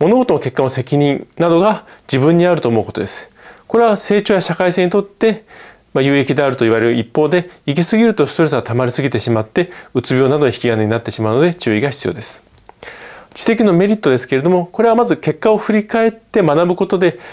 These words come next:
学習や成長、問題解決につながっていくと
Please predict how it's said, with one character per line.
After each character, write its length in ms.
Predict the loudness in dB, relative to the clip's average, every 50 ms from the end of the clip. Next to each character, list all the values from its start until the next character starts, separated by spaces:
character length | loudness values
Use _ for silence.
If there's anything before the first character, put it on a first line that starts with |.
| -20 -12 -4
学 260 | -4 -4 -2 -2 -4
習 220 | -4 0 2 2
や 120 | 2 2 2
成 280 | 0 0 0 0 0
長、 340 | 0 0 0 0 0 0 -4 -10 -20 -10 -4
問 140 | 0 0 2
題 120 | 2 2 2
解 160 | 2 0 0
決 180 | 0 -2 -2
に 60 | -2 -2
つ 120 | -2 -2
な 80 | -2 -2
が 80 | -2
っ 60 | -4
て 100 | -2 -4
い 60 | -4 -4
く 60 | -4
と 100 | -10